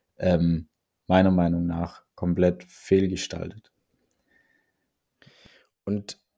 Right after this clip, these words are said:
Speaker 2: teilweise gibt's auch so Trottaktivitäten, die man sozusagen auch außergewöhnlicher gestalten kann. Also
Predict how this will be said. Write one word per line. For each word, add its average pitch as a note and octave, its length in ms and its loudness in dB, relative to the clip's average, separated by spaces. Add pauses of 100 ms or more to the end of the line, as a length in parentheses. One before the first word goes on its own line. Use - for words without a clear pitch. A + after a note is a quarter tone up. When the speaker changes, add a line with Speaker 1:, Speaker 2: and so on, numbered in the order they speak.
(120)
Speaker 2:
teilweise B2 520 2
gibt's A2 220 -8
auch G2+ 140 -2
so - 160 -8
Trottaktivitäten, G#2 1400 -8
die G2 140 -8
man F#2 400 -4 (1300)
sozusagen - 720 -8
auch E2+ 220 -10
außergewöhnlicher F2+ 720 -10
gestalten F2+ 560 -12
kann. - 280 -20
Also - 440 -10